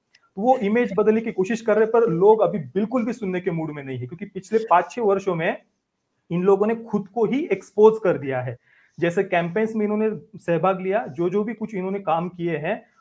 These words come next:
वो सारा फल अभी जनता इनको दे रही है। तो ये एक सबसे बड़ा reason मैं कहूंगा। और बाकी, अ, वो कोविड में ओटीटी कारण दूसरे content लोग देखने को मिल गया है और ये सब, ये सब, ये सब बहुत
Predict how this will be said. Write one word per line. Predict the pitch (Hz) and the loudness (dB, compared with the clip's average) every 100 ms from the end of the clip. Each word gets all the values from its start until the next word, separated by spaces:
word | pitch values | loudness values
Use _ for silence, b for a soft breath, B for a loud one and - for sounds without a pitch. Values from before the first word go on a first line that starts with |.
| b 185 | b -6
वो | |
सारा | 185 196 214 233 | 0 4 4 4
फल | 226 202 | 0 -2
अभी | 208 170 226 | -2 -4 -4
जनता | 165 170 175 185 190 | -6 -6 -4 -4 -4
इनको | 156 - | -8 -6
दे | 156 147 139 | -4 -2 -2
रही | 127 120 | -4 -8
है। | 123 - _ | -12 -16 _
तो | 165 | -8
ये | 165 269 | -6 0
एक | 240 233 | 0 0
सबसे | - 175 208 | -8 -4 -2
बड़ा | 175 190 | 0 0
reason | 180 160 170 | 0 -4 -4
मैं | 175 170 | -6 -6
कहूंगा। | 147 143 | -8 -4
और | 220 | 0
बाकी, | 208 208 220 226 B - | 0 0 -4 -8 B -4
अ, | 147 139 - | -2 0 0
वो | 151 143 123 - - | 0 0 -2 -12 -2
कोविड | 175 190 180 | 2 2 0
में | 196 | 0
ओटीटी | 175 170 175 | -2 -4 -6
कारण | 190 175 185 175 170 | 0 0 0 -4 -6
दूसरे | 165 170 180 170 | -8 -4 -2 -2
content | 175 165 175 170 | -4 -4 -4 -4
लोग | 170 170 | -4 -4
देखने | 139 151 165 | -4 -6 -8
को | 165 | -8
मिल | 151 156 | -8 -6
गया | 160 | -4
है | 160 | -4
और | 156 | -4
ये | 170 | -6
सब, | 170 175 | -6 -6
ये | 165 | -6
सब, | 196 - _ _ | -6 -6 _ _
ये | 170 | -10
सब | 180 156 156 | -8 -10 -6
बहुत | 143 156 180 | -4 -2 -2